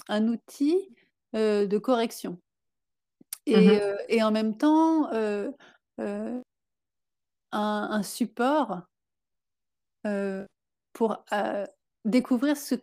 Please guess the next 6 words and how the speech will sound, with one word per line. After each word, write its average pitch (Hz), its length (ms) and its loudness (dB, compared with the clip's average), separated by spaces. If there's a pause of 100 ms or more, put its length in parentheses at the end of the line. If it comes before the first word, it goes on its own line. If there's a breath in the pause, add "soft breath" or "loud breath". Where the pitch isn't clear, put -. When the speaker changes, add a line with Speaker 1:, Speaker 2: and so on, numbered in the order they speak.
(140)
Speaker 1:
ce - 200 -8
que, 214 680 -6 (200)
hem, 196 380 -12 (760)
contient 277 460 4
cette 247 240 2
douleur. 214 300 0